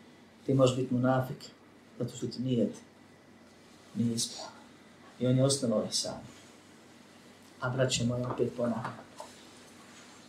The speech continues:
Kao što sam rekao da malo prije islamsko vjerovanje,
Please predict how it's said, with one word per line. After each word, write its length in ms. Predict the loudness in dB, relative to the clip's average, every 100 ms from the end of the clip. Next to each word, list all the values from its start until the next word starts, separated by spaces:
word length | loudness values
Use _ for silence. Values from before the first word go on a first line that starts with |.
| -20 -14 2
Kao 120 | 2
što 80 | 4
sam 140 | 4
rekao 340 | 4 4 4 6
da 300 | 6 6 0 -16 -20 -20 -20 -2
malo 220 | 2 2
prije 240 | 4 6 6
islamsko 420 | 4 2 2 0
vjerovanje, 520 | 2 2 4 4 0